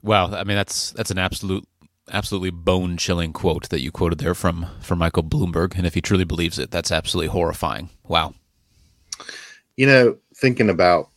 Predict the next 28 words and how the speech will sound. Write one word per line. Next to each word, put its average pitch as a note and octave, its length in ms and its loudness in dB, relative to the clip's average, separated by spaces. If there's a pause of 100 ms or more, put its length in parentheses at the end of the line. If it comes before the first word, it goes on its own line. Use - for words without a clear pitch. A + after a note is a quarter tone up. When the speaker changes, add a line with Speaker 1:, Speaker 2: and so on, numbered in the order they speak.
(260)
Speaker 2:
what F#2 320 2
Nick E2+ 320 0 (520)
just - 380 -4 (260)
so - 240 0
helpfully D2+ 540 2 (100)
explained, E2 640 0 (920)
um, D#2+ 500 2
it - 200 2 (120)
really E3 400 2 (180)
makes F2+ 480 -2
you G#2 120 2
realize F2+ 760 4
that D#2+ 340 2
the D#2+ 80 -6
prosperity F#2 640 2
gospel D#2+ 680 0
is D#2+ 200 0
a D2+ 180 -2 (320)
gospel E2 540 2
of D2 80 -4
the D2+ 80 -2
covenant D#2 420 -2
of C#2 60 -6
works, C#2+ 460 -4
isn't F2 240 0
it? G2 100 0
Speaker 1:
Mm, F2+ 240 -4
mm-hmm. F#2 320 -4